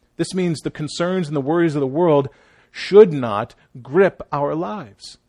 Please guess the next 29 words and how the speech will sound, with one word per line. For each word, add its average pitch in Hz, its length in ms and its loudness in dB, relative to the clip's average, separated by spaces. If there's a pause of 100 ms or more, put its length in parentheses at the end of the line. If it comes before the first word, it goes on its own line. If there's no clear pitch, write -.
(240)
Instead, 151 460 -6
we 156 120 -4
are 151 60 -4
to 147 80 -10
be 131 100 -10
captured - 760 -16
in 123 320 -20
reverent 139 480 -8 (160)
worship 127 580 -14
and 117 180 -20
awe 131 520 -12
of 127 120 -20
Jesus. - 680 -14 (1040)
I 151 60 -8
want 180 180 -6
you 208 80 -4
to 170 60 2
listen 147 320 -2
to 135 80 -4
these 131 180 -6
next 135 300 -8
words 131 200 -6
of 123 120 -10
Jesus 117 440 -12
and 123 120 -18
allow 139 480 -2
them 135 220 -4
to - 100 -20
take - 380 -8